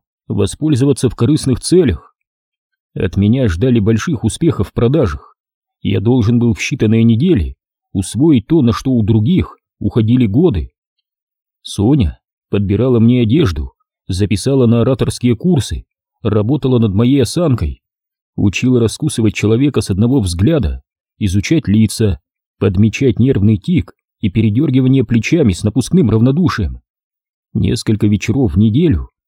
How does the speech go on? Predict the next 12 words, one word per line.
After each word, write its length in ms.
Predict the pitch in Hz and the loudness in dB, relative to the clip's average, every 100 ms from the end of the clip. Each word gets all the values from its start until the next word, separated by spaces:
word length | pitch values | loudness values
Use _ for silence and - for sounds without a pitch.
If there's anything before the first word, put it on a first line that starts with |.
| _ - | _ -6
посвящалось 640 | 104 107 98 139 139 110 | -2 -2 -2 0 0 0
просматриванию 760 | - 104 117 139 104 110 107 98 | -2 -2 0 -2 0 2 2 2
записей 520 | 123 - - 80 - | 0 0 -4 -6 -10
с 100 | - | -4
камер 300 | 127 139 123 | 0 2 2
наблюдения. 680 | 113 120 110 180 123 67 - _ _ _ _ _ _ _ _ - | 2 2 2 0 0 -4 -8 _ _ _ _ _ _ _ _ -6
Она 300 | - 95 107 | -2 0 0
приносила 580 | 110 104 101 117 120 107 | 2 2 0 0 0 0
полную 400 | 120 123 107 98 | 0 2 2 2
коробку 400 | 107 131 - 107 | 0 -2 -2 -4
списанных 520 | - 135 127 110 80 | -4 -2 0 0 0
дисков 440 | 156 160 - - | -2 -2 -4 -8